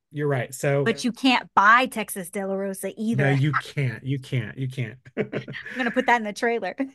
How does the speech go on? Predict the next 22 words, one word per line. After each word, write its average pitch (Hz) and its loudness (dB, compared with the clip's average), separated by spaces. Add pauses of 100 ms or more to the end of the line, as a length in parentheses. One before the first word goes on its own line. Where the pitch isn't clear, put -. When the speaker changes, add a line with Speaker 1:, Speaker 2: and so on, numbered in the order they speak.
(180)
Speaker 1:
There 147 4
you 147 4
go. 123 -2
Speaker 2:
Well, 359 6
Texas, 370 4
if 294 0
people 427 6
don't 359 4
wanna 381 4
buy 220 4
you, 247 0
but 240 -2
they 262 0
wanna 240 -2
learn 254 0
from 202 -6
you, 208 -4
where 381 2
can 480 -4
they 302 2
find 190 -6
you? 269 -10